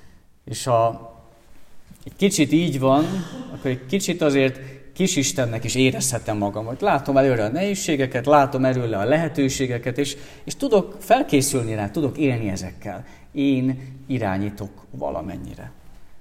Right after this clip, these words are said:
És ebbe a modern emberképbe, ebbe a modern életképbe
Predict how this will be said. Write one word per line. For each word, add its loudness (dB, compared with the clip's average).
És -2
ebbe 4
a 6
modern 0
emberképbe, -2
ebbe -4
a -4
modern -4
életképbe 0